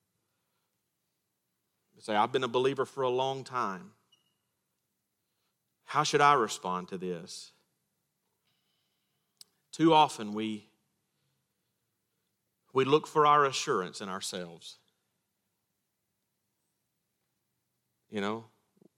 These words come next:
we, we, I, I look at my track record. I look at, I look at my, I look at my track record of obedience or disobedience.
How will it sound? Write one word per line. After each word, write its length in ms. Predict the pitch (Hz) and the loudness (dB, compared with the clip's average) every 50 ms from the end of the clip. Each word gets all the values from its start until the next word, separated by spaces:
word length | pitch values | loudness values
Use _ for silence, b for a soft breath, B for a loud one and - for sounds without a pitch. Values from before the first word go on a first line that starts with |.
| _ _ - | _ _ -8
we, 180 | - 117 120 - - | -6 -6 -6 -6 -8
we, 120 | 107 101 - _ _ _ _ _ _ _ _ _ _ _ _ _ - | -12 -12 -12 _ _ _ _ _ _ _ _ _ _ _ _ _ 0
I, 100 | - 131 - - | 0 0 2 2
I 80 | 131 143 | 2 4
look 240 | 151 160 165 160 | 4 4 4 2
at 100 | - - | 2 -2
my 200 | 131 131 131 135 | 2 2 2 2
track 380 | 135 - - 110 95 85 - - | 2 0 -6 -10 -10 -10 -10 -10
record. 280 | 95 90 87 - 95 101 | -12 -12 -12 -10 -6 -4
I 80 | 107 | -2
look 220 | 123 135 139 - - | -2 -4 -4 -8 -10
at, 60 | - _ _ _ _ _ _ _ _ _ _ _ _ _ _ _ _ _ _ _ _ _ - | -16 _ _ _ _ _ _ _ _ _ _ _ _ _ _ _ _ _ _ _ _ _ 4
I 80 | 151 170 | 6 6
look 180 | 196 202 185 | 6 6 4
at 100 | 220 147 | 2 0
my, 220 | 151 147 135 135 123 - 92 113 - - | 2 2 2 2 2 0 -4 -10 -4 -2
I 100 | 131 135 | 0 2
look 200 | 147 185 190 - | 2 2 2 0
at 60 | - | 0
my 120 | 139 123 123 | 0 0 0
track 360 | - - - 214 208 202 - | 0 2 4 4 4 4 2
record 220 | 202 185 - 175 139 | -2 -2 -2 -2 -4
of 80 | 113 | -2
obedience 580 | 113 - 143 117 156 180 180 175 170 160 - 123 | -4 -4 -4 -4 -2 -2 -2 -2 -4 -6 -10 -16
or 40 | 107 | -14
disobedience. 840 | 104 156 160 - 175 156 139 151 156 151 151 156 160 120 - - | -10 -10 -10 -8 -10 -10 -8 -8 -8 -8 -8 -10 -14 -16 -20 -20